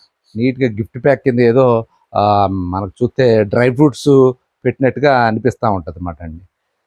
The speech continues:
చూడండి, ఎక్కడ కూడా మీకు దేవుడి పటం అనేది కనిపించదండి. ఎందుకంటే వీళ్ళ కులం లేదు, మతం లేదు. వీళ్ళు బ-, ఎక్కువ మంది బౌద్ధ మతంలోనే ఉంటారండి.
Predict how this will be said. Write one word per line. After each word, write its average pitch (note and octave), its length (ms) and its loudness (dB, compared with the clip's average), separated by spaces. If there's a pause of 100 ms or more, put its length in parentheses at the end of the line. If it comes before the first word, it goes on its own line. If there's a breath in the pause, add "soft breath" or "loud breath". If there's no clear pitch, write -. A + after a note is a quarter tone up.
(800)
చూడండి, C3+ 160 2
ఎక్కడ D3 240 -2
కూడా E3 200 -2
మీకు E3 160 2
దేవుడి C#3 340 4
పటం D#3 280 0
అనేది D#3 240 0
కనిపించదండి. B2+ 680 -4
ఎందుకంటే C3 680 -2
వీళ్ళ C3 120 2
కులం C3+ 400 0
లేదు, D#3 160 4
మతం C#3+ 340 -2
లేదు. G2+ 320 0 (480)
వీళ్ళు A#2+ 680 2
బ-, A#2 280 -2
ఎక్కువ A#2 380 0
మంది D3+ 440 2 (140)
బౌద్ధ B2+ 500 0
మతంలోనే D3 640 0
ఉంటారండి. B2 580 -2